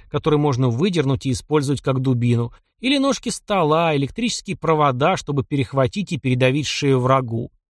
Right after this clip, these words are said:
Бутылки, стаканы, кружки, которые, если разбить, становятся колюще-режущим оружием.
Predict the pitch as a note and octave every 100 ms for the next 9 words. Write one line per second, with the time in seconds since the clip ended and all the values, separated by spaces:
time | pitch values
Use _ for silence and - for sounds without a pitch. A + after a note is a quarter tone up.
0 | _ _ - A#3 - C4+ C4 - D#3+ -
1 | C#3+ C3+ - A3 G#3+ D3+ - D#3 A#3+ A3+
2 | - C#3+ D3+ C#3+ D#3 C#3 C#3 - C#3 C3
3 | C3+ A3+ - - C#3+ C#3+ - C#3 - C#3+
4 | D#3 - C#3+ B2+ B2 A#2 - C#3 E3+ G#3
5 | A#2+ B2 A#2